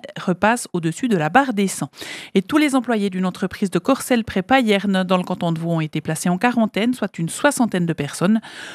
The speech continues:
Au moins quatre cas de covid dix-neuf sont apparus au sein de la société Favre S A, spécialisée dans les armatures en acier et les articles de quincaillerie. La mesure a été dictée par le médecin cantonal vaudois.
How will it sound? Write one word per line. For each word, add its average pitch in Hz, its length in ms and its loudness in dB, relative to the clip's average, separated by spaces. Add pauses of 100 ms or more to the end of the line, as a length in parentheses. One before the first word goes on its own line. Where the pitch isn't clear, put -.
(140)
Au 190 80 4
moins 190 180 4
quatre 277 460 0
cas 240 180 0
de 240 140 -2
covid 214 260 -2
dix-neuf 190 540 -2
sont - 240 -2
apparus 175 340 2
au 160 80 -2
sein 180 180 -2
de 170 120 0
la 165 100 -2
société 170 480 -2
Favre 254 460 2
S 208 280 2
A, 170 180 2 (340)
spécialisée 175 760 0
dans 190 120 0
les 160 220 0
armatures 233 500 2
en 196 100 2
acier 185 500 -2
et 170 40 2
les 156 240 0
articles - 400 -4
de 160 100 0
quincaillerie. 170 640 0 (400)
La 165 120 2
mesure 156 380 0
a 180 80 0
été 151 180 -4
dictée 147 360 -4
par 175 180 -4
le 151 100 -2
médecin 254 360 -2
cantonal 214 440 2
vaudois. 202 460 -2